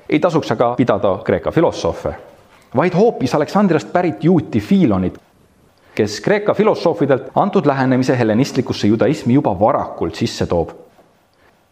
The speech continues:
Näiteks ka tema peab Jeruusalemma templit taevase templi kujundiks. Filonilt võtab selle üle teisel-kolmandal sajandil elanud kristlik teoloog Aleksandr Klement, kelle jaoks samuti pühakirja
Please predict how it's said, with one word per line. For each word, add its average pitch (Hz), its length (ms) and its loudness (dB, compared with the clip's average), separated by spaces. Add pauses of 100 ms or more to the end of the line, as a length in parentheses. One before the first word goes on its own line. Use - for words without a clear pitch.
(400)
Näiteks 101 320 -2
ka 101 140 -2
tema 147 220 2
peab 107 260 2
Jeruusalemma 110 580 2
templit 160 460 0
taevase 127 520 0
templi 101 460 -2
kujundiks. 117 680 0 (1900)
Filonilt 220 640 2 (180)
võtab 196 240 2
selle 185 240 2
üle 160 240 4
teisel-kolmandal 175 720 2
sajandil 160 640 2
elanud 131 460 2
kristlik 156 340 0
teoloog 170 400 2
Aleksandr 131 480 2
Klement, 139 560 0 (480)
kelle 170 220 0
jaoks 208 260 0
samuti 214 400 2
pühakirja 156 460 2